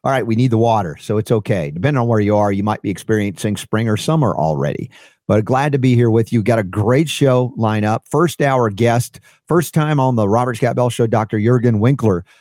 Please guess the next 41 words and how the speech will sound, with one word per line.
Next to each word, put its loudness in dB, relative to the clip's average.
uh, 0
integrative 2
physician. 0
He's 2
seen 0
a 0
lot. -2
He's -4
been 0
through 2
a 4
lot. 0
He's 0
done 0
a 0
lot 0
of -6
great 0
things, -2
and 0
I'm 0
happy 0
to 2
have 0
him -2
on, -2
connected -2
through 2
my 0
friend -2
Babri. 0
Uh, 2
and 0
we'll 0
talk -2
about 0
his 0
use 0
as -2
a -2
physician 0